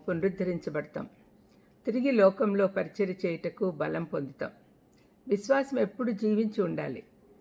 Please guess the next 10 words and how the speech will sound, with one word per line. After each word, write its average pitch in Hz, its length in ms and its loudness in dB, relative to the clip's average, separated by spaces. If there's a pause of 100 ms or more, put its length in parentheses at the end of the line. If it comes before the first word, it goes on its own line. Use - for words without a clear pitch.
(200)
రూపాంతర 233 500 4
కొండపై 202 640 2 (200)
ఈ 196 120 4
ముగ్గురు 180 420 0
ప్రత్యేక 208 580 2
ధన్యత 175 400 -2
పొంది 170 400 -4
ప్రభువు 180 440 -4
మహిమ 165 340 -4 (120)
చూశారు. - 340 -8